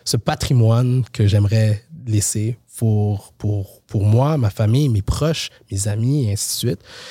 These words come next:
Et, euh, donc, donc, quand j'ai quitté, euh, quand j'ai quitté Royal Lepage, c'est, euh, le, l'opportunité a, comme, l'opportunité a sonné à ma porte, ultimement. Puis là,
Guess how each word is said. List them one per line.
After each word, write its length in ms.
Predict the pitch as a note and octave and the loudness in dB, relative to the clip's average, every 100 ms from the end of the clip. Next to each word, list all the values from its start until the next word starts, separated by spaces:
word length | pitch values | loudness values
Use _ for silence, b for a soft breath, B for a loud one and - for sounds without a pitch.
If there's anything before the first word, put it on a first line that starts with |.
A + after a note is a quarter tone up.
| B B - | B B -4
Et, 300 | C#3 E3 D#3+ | 0 2 4
euh, 560 | A#2 A2 G#2+ F#2+ F#2 - | 4 4 2 0 -2 -6
donc, 200 | A2 A2 - - | -6 -6 -8 -8
donc, 240 | C3+ A#2+ G#2 | -2 0 2
quand 140 | D3 | 2
j'ai 160 | C#3+ A2+ | 4 2
quitté, 540 | - - C3+ D3+ G3+ B B B - | 0 -2 2 2 0 B B B -4
euh, 240 | G#2 G2+ G2+ | 2 2 4
quand 80 | C#3 | 2
j'ai 140 | - | 0
quitté 240 | - - | -4 0
Royal 180 | B2 A2+ | 2 4
Lepage, 540 | G#2+ G2+ C3 D#3 D#3 - - | 4 2 2 2 0 -6 -6
c'est, 480 | - - A2+ G#2+ G#2 | -6 2 4 6 4
euh, 800 | G2+ G2 G2+ G2+ F2+ D2+ D#2 - - - - - - - - - - - _ - | 4 4 4 2 0 -2 -6 -8 -10 -12 -12 -12 -16 -18 -20 -18 -18 -20 _ -8
le, 200 | A2+ G#2+ | 0 4
l'opportunité 680 | G2+ G#2 A#2 - A2 G#2 D3+ | 6 4 2 0 0 2 2
a, 240 | A#2 G2+ | 4 2
comme, 400 | F#2+ G#2 G2+ F#2+ G2+ _ _ _ | 0 -2 -2 -4 -8 _ _ _
l'opportunité 560 | B2 G2+ A2 A#2 G#2+ C3 | -2 0 0 0 2 4
a 60 | A2+ | 2
sonné 240 | - G#2+ | 4 2
à 60 | G#2 | 4
ma 120 | F#2+ | 0
porte, 320 | G2+ - - _ _ _ _ | -2 -6 -16 _ _ _ _
ultimement. 500 | G#2 - G#2+ G2 B2 B B B B B - | -4 -2 0 0 0 B B B B B -12
Puis 160 | - G2+ | 2 4
là, 260 | A2+ A#2 | 4 2